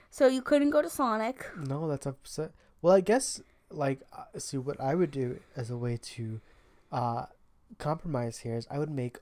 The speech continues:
Speaker 2: a walkthrough. So you just walk up to your thing and you get the, "Hey, welcome to Chick-fil-A. Hey, may I help you?" And you tell 'em, you know, you want a number four.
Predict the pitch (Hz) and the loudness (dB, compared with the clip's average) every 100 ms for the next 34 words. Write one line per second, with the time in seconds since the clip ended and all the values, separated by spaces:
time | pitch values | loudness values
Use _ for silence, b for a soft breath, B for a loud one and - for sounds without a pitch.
0 | - 147 139 143 - - 123 - 135 - | -8 -6 -4 -4 -6 -14 -16 -14 -16 -20
1 | _ _ _ _ _ _ _ _ _ _ | _ _ _ _ _ _ _ _ _ _
2 | _ _ _ _ _ - 151 151 151 - | _ _ _ _ _ -6 -2 -2 -4 -8
3 | - 147 143 143 143 156 - - 143 139 | -6 4 4 6 4 4 2 2 4 4
4 | 139 135 147 147 b b b 147 151 151 | 0 -2 -2 -6 b b b 0 2 2
5 | 143 131 131 _ _ _ _ - 339 220 | 0 -2 -2 _ _ _ _ -6 0 0
6 | 220 254 226 269 - 214 139 160 175 165 | 0 -2 -4 -4 0 0 0 -2 -2 -4
7 | 214 - 123 - _ _ _ _ _ 147 | -6 -6 -10 -12 _ _ _ _ _ -6
8 | 143 143 151 143 143 139 135 139 135 131 | -6 -4 -2 -2 0 0 0 0 0 -2
9 | 127 120 135 131 147 | -4 -6 -4 -2 -4